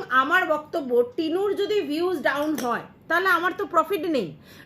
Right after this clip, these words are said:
টিনুর যদি কন্ট্রোভার্সিয়াল টপিকে ভিডিও করে, তাহলেই তো আমার প্রফিট। তাহলে আমি কেন টিনুকে বারণ করব? এই ছোট্ট জিনিসটা আপনারা মাথায় ঢুকিয়ে নিন যে, আমি as a controversy creator সবসময় চাইবো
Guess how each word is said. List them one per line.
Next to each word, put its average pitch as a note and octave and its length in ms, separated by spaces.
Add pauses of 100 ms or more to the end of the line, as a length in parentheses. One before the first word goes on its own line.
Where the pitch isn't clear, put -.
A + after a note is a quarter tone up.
টিনুর F4+ 380
যদি G4+ 280
কন্ট্রোভার্সিয়াল F4+ 920
টপিকে E4 520
ভিডিও C#4+ 360
করে, D#4 340
তাহলেই D#4+ 480
তো G4 100
আমার F#4 220
প্রফিট। D#4+ 420 (340)
তাহলে D#4+ 380
আমি C#4+ 300
কেন E4 280
টিনুকে D#4+ 280
বারণ A3+ 300
করব? D#3+ 280 (140)
এই C#4+ 200
ছোট্ট C#4 360
জিনিসটা D4+ 480
আপনারা D#4 280
মাথায় C#4 320
ঢুকিয়ে C4 340
নিন G#3+ 320 (340)
যে, D4 360 (340)
আমি C4+ 440 (180)
as B3 100
a D4+ 200
controversy D4+ 540 (120)
creator C#4 380
সবসময় E4+ 640
চাইবো A#3 440